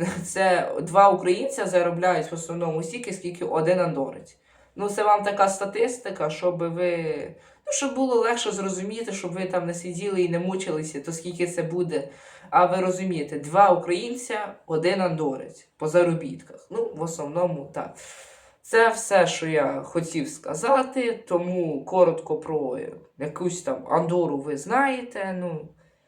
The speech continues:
тому що про неї реально рідко коли згадують через необізнаність і непізнання такої цікавої країни із повноцінним комплектом всього унікального. І та, тому в основному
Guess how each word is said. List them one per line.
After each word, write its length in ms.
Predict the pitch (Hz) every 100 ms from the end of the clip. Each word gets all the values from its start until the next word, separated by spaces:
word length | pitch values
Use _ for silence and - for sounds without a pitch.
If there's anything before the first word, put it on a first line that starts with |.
| _ _ _
тому 240 | - 180 185
що 180 | 185
про 160 | 175 180
неї 200 | 180 175
реально 320 | 180 180 175
рідко 340 | 170 165 - 156
коли 200 | 165 156
згадують 540 | 165 165 165 156 151
через 360 | 165 151 147 170
необізнаність 960 | - 165 160 175 160 165 156 156 156
і 40 | 156
непізнання 840 | 151 151 160 160 160 160 160 147
такої 560 | 151 - 160 143 131
цікавої 580 | 131 160 170 156 143 147
країни 640 | 143 156 160 170 156 139 135 - - _
із 440 | 143 143 - - - -
повноцінним 800 | - 180 175 170 170 190 185 165
комплектом 800 | 160 180 165 175 165 - 151 143
всього 760 | 143 - - 156 165 156 143 139 -
унікального. 920 | 165 156 - 147 156 165 151 139 - - - - - _
І 180 | 156 156
та, 440 | 160 147 131 -
тому 500 | 185 196 247 247 -
в 60 | 160
основному 800 | 170 - 180 151 131 - -